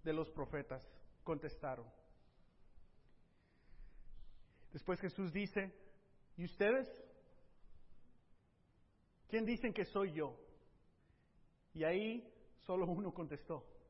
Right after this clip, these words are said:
Dice, "Tú eres Cristo", afirmó Pedro. Y el versículo treinta va a ser la conclusión de nuestro sermón, pero,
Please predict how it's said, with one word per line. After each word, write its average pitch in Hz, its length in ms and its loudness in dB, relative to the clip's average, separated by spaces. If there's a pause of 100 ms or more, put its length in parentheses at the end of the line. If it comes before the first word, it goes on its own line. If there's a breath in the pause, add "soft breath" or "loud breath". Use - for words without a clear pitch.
(1040)
Dice, 156 340 -2
"Tú 294 240 12
eres 254 260 12 (220)
Cristo", 277 840 8
afirmó 151 600 0
Pedro. 131 340 -2 (1700)
Y 165 60 -2
el 165 60 2
versículo 220 520 0
treinta 196 380 -2
va - 920 -16
a - 0 -
ser 196 140 -4
la 196 100 4
conclusión 175 460 -2
de 202 80 -2
nuestro 185 260 -6
sermón, 160 420 -4
pero, 147 320 -6